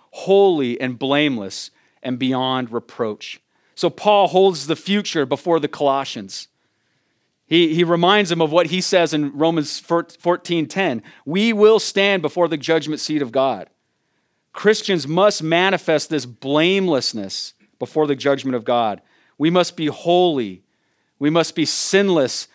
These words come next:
dedicated to God, righteous, blameless, without fault, perfectly moral, beyond reproach, not to be called to account. No accusation could be brought against us.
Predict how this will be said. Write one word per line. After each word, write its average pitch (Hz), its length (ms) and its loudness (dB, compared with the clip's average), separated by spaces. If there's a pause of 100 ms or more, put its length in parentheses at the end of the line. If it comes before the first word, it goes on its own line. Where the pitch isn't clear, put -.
(140)
dedicated 165 640 0
to 156 60 -6
God, 143 500 2 (220)
righteous, 151 840 0 (600)
blameless, 165 600 2
without 180 500 2
fault, 147 400 0
perfectly 220 580 0
moral, 151 540 -2 (760)
beyond 196 340 4
reproach, 180 720 -2 (460)
not 202 200 2
to 185 60 -10
be 185 100 -4
called 202 560 2
to 196 120 0
account. 170 640 -2 (240)
No 190 220 4
accusation 196 760 2
could 170 140 -4
be 165 80 -4
brought 170 260 2
against 156 400 -4
us. - 280 -10